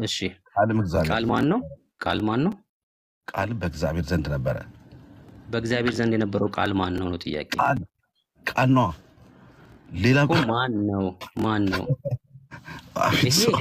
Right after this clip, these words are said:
Speaker 1: እግዚአ-፣ አብርሼ፣ እግዚአብሔር የተባለው ኢየሱስ ክርስቶስ ነው ብለኸኛል። ሶ ይሄ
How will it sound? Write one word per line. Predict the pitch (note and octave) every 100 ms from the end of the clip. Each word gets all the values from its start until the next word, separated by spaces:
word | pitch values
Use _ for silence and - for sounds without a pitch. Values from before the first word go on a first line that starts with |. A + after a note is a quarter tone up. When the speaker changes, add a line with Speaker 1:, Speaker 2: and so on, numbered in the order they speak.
| -
Speaker 1:
እግዚአ-፣ | B2+ B2 - - _ _
አብርሼ፣ | A#2 G#2+ G#2 G2 F#2 -
እግዚአብሔር | G#2+ A#2+ C#3 D#3+
የተባለው | D#3+ C3 A2+ F#2 A#2 E3+ - -
ኢየሱስ | G2 F#2 G#2
ክርስቶስ | G2 F#2 - -
ነው | A2 B2
ብለኸኛል። | F#2 F2 D#2 - _ - - -
ሶ | F3 F3+
ይሄ | D3+